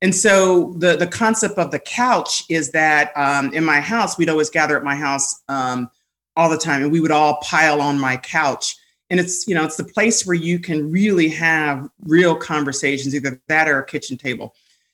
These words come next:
And so I was like, "Let's go with the couch where we can just sink in and have conversations." So before covid, our intent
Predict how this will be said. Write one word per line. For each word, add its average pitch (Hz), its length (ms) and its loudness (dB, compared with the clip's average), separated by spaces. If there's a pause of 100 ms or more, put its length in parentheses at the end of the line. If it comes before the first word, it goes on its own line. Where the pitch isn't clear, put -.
(240)
And 240 100 8
so 214 120 4
I 190 80 4
was 185 80 0
like, 214 180 0
"Let's 453 160 -4
go 190 160 0
with 143 120 -2
the 127 60 -6
couch - 380 -8
where 139 100 -4
we 147 60 -2
can 147 80 -4
just 139 220 -4
sink 156 260 -4
in 143 160 0
and 139 100 -2
have 139 220 -2
conversations." 117 680 -6
So 151 100 -2
before 240 600 0
covid, 151 520 0 (440)
our 170 120 4
intent 180 520 0